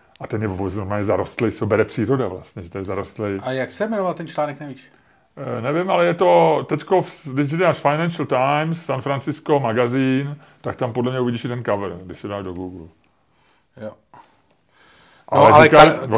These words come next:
Speaker 2: Kar-,
Speaker 1: říkají, že to je úplně v hajzlu, to město, že jde
Speaker 2: hele,
Speaker 1: jako
Speaker 2: eh, Kara
Speaker 1: nemovitost-
Speaker 2: Swisher říkala, jak je to tam furt skvělý. Že to má svý problémy.
Speaker 1: Já když jsem,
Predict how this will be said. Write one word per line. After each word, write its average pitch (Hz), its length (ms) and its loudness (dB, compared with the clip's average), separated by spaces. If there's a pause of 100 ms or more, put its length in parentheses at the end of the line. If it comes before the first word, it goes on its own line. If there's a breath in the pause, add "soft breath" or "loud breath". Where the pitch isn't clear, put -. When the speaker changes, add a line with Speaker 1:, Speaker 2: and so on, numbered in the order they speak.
Speaker 2:
Kar-, - 20 6
Speaker 1:
říkají, 139 260 4
že 139 60 4
to 147 60 2
je 143 40 4
úplně 160 300 0
v 156 60 -2
hajzlu, 135 280 -2
to 98 100 -12
město, 90 360 -14
že 98 120 -8
jde 104 100 -4
Speaker 2:
hele, 143 140 6
Speaker 1:
jako 123 260 -2
Speaker 2:
eh, 120 260 4
Kara 151 240 6
Speaker 1:
nemovitost- 156 220 6 (100)
Speaker 2:
Swisher 156 320 6
říkala, 143 380 2
jak 139 220 2
je 139 80 -4
to 135 120 -8
tam 135 160 -4
furt 127 220 -14
skvělý. 117 360 -8 (380 soft breath)
Že 143 140 -2
to 151 140 0
má 143 180 6
svý 139 220 -8
problémy. 143 880 2 (140)
Speaker 1:
Já 143 220 4
když 202 140 0
jsem, 202 280 2